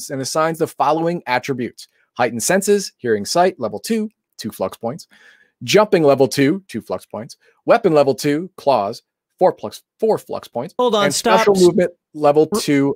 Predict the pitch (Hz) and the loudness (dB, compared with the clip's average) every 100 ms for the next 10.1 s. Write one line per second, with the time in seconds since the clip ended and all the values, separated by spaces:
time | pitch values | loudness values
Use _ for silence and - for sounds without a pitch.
0 | - 107 151 170 135 143 - - 170 113 | -6 -2 0 2 0 -4 -8 -2 -2 -2
1 | 107 113 - - 254 - 113 - - - | -4 -4 -12 -12 -10 -6 -8 -8 -18 -20
2 | - - 202 226 226 202 202 185 185 190 | -16 -4 0 2 0 0 0 0 0 0
3 | 160 135 160 175 226 214 214 214 190 - | 0 0 -2 -2 -2 0 0 0 0 -2
4 | 202 147 107 107 _ _ _ _ - 151 | -2 -2 -4 -6 _ _ _ _ -6 -2
5 | 165 165 156 117 104 _ - - - _ | 0 0 0 -2 -6 _ -12 -12 -20 _
6 | _ _ - - - - 165 _ _ _ | _ _ -14 -10 -10 -10 -14 _ _ _
7 | _ _ _ _ _ 156 123 - - _ | _ _ _ _ _ -6 -6 -10 -20 _
8 | _ _ _ _ - 160 180 190 190 208 | _ _ _ _ -8 -4 -2 0 0 0
9 | 202 190 175 - 175 170 170 165 151 127 | 0 -2 -2 -4 -4 -2 -4 -2 -4 -8
10 | 78 | -12